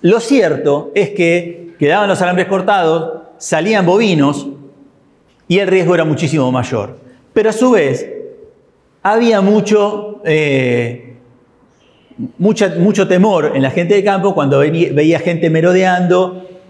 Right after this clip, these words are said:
eh, y, y muchas veces, a veces eran adultos y a veces no tanto.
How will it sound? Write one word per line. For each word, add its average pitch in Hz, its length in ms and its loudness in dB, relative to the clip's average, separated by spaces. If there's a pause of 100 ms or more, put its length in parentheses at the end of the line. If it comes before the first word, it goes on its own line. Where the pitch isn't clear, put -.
eh, 131 840 0
y, 139 520 2
y 139 60 4
muchas 170 300 0
veces, 170 540 -2
a 139 80 -2
veces 151 280 -2
eran 170 180 0
adultos 233 460 0
y 156 40 0
a 147 40 2
veces 156 220 0
no 135 120 0
tanto. - 280 -12